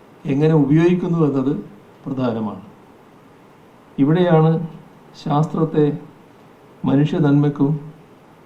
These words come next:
സാമൂഹ്യ പുരോഗതിക്കുമുള്ള ഉപാധിയായി ഉപയോഗിക്കണമെന്ന കേരളത്തിലെ സർക്കാരിൻ്റെ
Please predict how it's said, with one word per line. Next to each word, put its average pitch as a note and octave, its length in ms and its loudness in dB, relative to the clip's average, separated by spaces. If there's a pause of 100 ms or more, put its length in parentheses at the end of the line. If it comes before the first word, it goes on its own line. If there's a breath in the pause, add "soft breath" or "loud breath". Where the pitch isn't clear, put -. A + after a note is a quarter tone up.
(160)
സാമൂഹ്യ D3 560 0
പുരോഗതിക്കുമുള്ള C#3+ 760 4 (1040)
ഉപാധിയായി C#3+ 680 4 (1120)
ഉപയോഗിക്കണമെന്ന D#3 800 0 (1200)
കേരളത്തിലെ D3 560 2 (1000)
സർക്കാരിൻ്റെ C#3 520 0